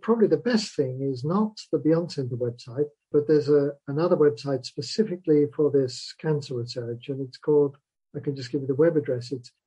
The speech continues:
uh, cancer, it's all lowercase, cancer, then a dash, insights, I, that's I N I G H T S, cancer, uh, dash insights, uh, at A S U dot E D U. And a lot of, um, what is on that website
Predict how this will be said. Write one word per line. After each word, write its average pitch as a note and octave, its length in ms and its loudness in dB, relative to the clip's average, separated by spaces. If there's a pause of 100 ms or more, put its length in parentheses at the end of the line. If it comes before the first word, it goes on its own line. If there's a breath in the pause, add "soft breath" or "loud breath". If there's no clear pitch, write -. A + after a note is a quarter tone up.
(120)
uh, C3+ 180 -6
cancer, D3+ 560 -2
it's C#3 120 -4
all D3 120 6
lowercase, C#3 500 2
cancer, D#3 580 0 (120)
then C#3+ 220 -2
a C3 40 -4
dash, C#3+ 540 -2 (320)
insights, F#3+ 920 4
I, C#3+ 180 -6 (120)
that's B2+ 220 -10
I C3 220 -4
N B2+ 460 -4
I C3 220 -6 (120)
G C3+ 260 -14 (100)
H C3 260 -6
T B2+ 140 -4
S, D#3+ 260 -4
cancer, C3+ 500 -8 (400)
uh, C3 80 -4
dash C3 280 -4
insights, B2+ 580 -4 (360)
uh, C3+ 240 -4
at D3 240 0
A C#3+ 180 8
S C3 200 -2
U C3 180 0
dot B2+ 200 -2 (180)
E C3+ 140 -2
D A#2+ 80 -4
U. A#2+ 400 -2 (140)
And D3+ 320 0
a D#3 160 -6
lot A3 340 2
of, G3+ 180 0 (140)
um, E3 380 2 (120)
what F3 360 2
is E3 120 0
on F3+ 120 2
that E3 180 0
website E3 500 0